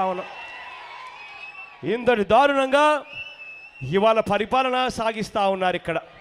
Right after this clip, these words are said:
నేను ఒక్కసారి గమనించమని అడుగుతా ఉన్నా. నాలుగున్నర సంవత్సర కాలం చంద్రబాబు నాయుడు గారి పరిపాలన చూసాం. ఈ పరిపాలనలో మనకు కనిపించింది ఏమిటి అని అంటే, అబద్ధాలు కనిపించాయి,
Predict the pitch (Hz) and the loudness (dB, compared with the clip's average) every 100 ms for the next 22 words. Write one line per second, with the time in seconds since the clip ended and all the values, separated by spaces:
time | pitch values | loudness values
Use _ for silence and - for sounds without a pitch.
0 | - - - - - - - 156 240 254 | -20 -20 -20 -20 -20 -20 -4 -2 0 0
1 | 254 254 311 294 302 320 311 330 330 330 | 2 4 4 4 4 4 4 6 6 2
2 | 311 320 320 302 294 - - - - - | 2 4 4 4 -2 -6 -20 -18 -16 -16
3 | - - - 123 170 320 294 294 294 277 | -14 -16 -12 -2 2 2 2 2 2 2
4 | 294 330 302 320 330 330 320 294 302 294 | 2 2 2 0 2 2 2 0 0 2
5 | 320 330 330 320 294 302 220 277 277 302 | 2 4 2 2 0 0 0 -2 0 0
6 | 294 233 240 233 - - - - - - | 0 0 -4 -6 -8 -18 -20 -20 -20 -20
7 | - 170 240 254 294 302 339 330 330 320 | -8 -4 -2 0 0 4 4 4 2 2
8 | 320 302 320 349 - 302 320 330 330 320 | 0 0 -2 -2 -4 0 2 2 0 0
9 | 311 330 349 311 - - - - - - | 2 4 2 2 -8 -20 -20 -20 -16 -2
10 | 185 285 320 339 330 302 294 294 - 226 | 0 2 6 6 6 2 0 -4 -2 -4